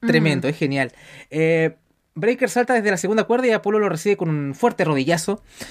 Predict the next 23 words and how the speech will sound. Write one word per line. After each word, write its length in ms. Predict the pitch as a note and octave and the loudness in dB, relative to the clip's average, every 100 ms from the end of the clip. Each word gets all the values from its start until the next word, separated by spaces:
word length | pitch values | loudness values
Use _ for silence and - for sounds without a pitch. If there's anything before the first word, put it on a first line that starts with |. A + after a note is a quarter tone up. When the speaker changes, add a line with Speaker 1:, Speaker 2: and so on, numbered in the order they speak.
| - - - _ | -18 -20 -20 _
Speaker 2:
Este 140 | C4+ E4+ | 0 2
es 60 | |
el 60 | D4+ | 2
momento 480 | A#3+ C4 - B3+ G#3+ | 2 2 2 0 0
bizarro 760 | C#3+ E3 - A#3 G#3 F#3 G3+ | -2 -6 -2 0 0 2 0
y, 200 | D#3 D#3 D#3+ | 2 0 2
e 80 | |
innecesario, 880 | E3 D#3+ D#3 D3 - G#3 G3 D3 C#3 - _ _ _ | 2 2 0 -2 -2 0 2 0 -2 -8 _ _ _
eh, 540 | C#3 C#3 C3 B2+ A#2+ B2 | -4 0 0 0 -2 0
Speaker 1:
O 140 | D#4+ | 2
Speaker 2:
del 100 | G4 | 2
show. 160 | C#4 D#3+ | 2 2
Speaker 1:
necesario, 500 | A#3+ C4+ G#3 G3+ G3 | 2 2 2 2 0
no 120 | G#3 | 0
lo 100 | B3 | 0
sé. 260 | C#4+ F3+ E3 _ _ | -2 -8 -10 _ _
Speaker 2:
Yo 180 | D3 D3 | -4 0
diría 220 | D3 C3 | 0 0
que 80 | C3 | -2
innecesario. 560 | B2+ - A#2 - - - - | -6 -10 -14 -18 -20 -20 -2
Pero, 320 | C#3+ D3 D3 D#3+ - D#3+ F3 - | 4 8 8 6 -2 -8 -8 -8
<laughs> 420 | - A#3 F#3 - | -2 -2 -2 -4
eh, 300 | D#3+ E3 | 2 2